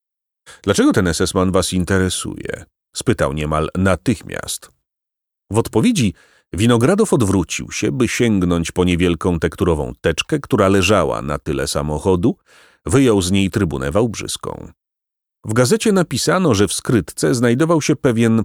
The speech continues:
plan. To on jest przyczyną tego, że was niepokoje. Wiecie, co przedstawiał?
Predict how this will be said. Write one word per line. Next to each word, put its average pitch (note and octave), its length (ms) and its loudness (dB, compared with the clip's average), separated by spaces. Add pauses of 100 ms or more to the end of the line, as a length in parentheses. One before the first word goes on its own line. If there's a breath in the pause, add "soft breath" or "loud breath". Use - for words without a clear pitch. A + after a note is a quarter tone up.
plan. G1+ 440 -2 (640 soft breath)
To - 160 0
on B2 200 2
jest C2 300 -8
przyczyną D#2 580 -4
tego, E2 360 2
że F2+ 120 2
was F2+ 200 -2
niepokoje. G1+ 840 -4 (1300)
Wiecie, E2 300 -2
co D#2 120 -4
przedstawiał? E2+ 640 -2